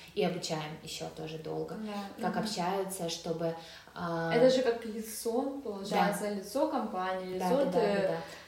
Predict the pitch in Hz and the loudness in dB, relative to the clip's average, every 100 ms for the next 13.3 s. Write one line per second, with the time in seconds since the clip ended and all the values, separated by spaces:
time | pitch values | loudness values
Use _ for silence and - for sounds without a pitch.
0 | - 226 233 262 311 311 254 214 208 202 | -4 0 2 4 4 4 2 4 4 2
1 | 196 196 214 233 240 - 226 226 226 240 | 0 0 0 0 -2 -2 -2 0 -2 -2
2 | 214 208 214 214 220 220 214 214 226 220 | -2 -2 -4 -2 0 0 -2 -4 0 0
3 | 226 214 208 202 - 196 202 202 196 208 | 0 -2 -4 -4 -4 -6 -4 -4 -4 -4
4 | 214 233 214 208 - 208 214 208 277 311 | -2 -4 -2 -4 -4 -2 -2 0 -2 -4
5 | - - - - 202 196 - 226 254 208 | -6 -12 -14 -8 6 8 8 6 6 8
6 | 208 190 190 180 180 214 214 196 196 214 | 6 8 8 6 6 8 8 6 2 2
7 | 226 202 190 190 185 175 175 180 175 175 | 0 -2 -4 0 0 0 -2 2 2 2
8 | 175 - - - - 208 208 208 208 220 | -2 -6 -8 -16 -2 2 4 4 2 2
9 | 220 208 208 254 226 175 185 185 - 180 | 0 0 4 6 6 4 -2 -4 -4 -2
10 | 202 226 240 302 381 349 214 202 190 190 | 2 4 4 4 4 4 2 0 -2 -2
11 | 190 185 185 202 330 403 226 208 214 214 | 2 4 4 4 4 4 4 2 0 2
12 | 240 240 220 208 - 208 214 320 359 214 | 6 8 6 0 -2 -2 2 2 2 -2
13 | 208 214 | -4 -2